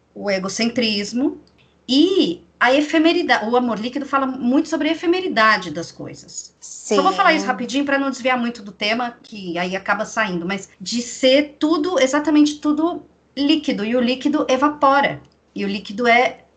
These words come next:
Speaker 1: volátil e ele vai embora. Aí ele,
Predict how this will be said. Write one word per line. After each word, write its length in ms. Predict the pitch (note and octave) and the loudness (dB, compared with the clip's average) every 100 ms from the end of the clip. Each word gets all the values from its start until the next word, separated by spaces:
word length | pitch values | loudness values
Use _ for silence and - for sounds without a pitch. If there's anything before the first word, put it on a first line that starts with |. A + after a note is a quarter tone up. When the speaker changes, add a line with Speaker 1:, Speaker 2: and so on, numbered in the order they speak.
| _ - | _ -14
Speaker 1:
volátil 760 | E3+ F#3+ G#3+ B3 - D4+ D4+ - _ | -4 2 4 2 0 -2 -4 -14 _
e 120 | A3 A3+ | -4 -2
ele 120 | A3+ | 0
vai 120 | A#3+ | 0
embora. 600 | A#3+ A3 A3 G3+ E3 D#3+ _ _ _ | 0 4 4 4 -2 -8 _ _ _
Aí 200 | F3+ F#3 | -6 -4
ele, 140 | G3 | -2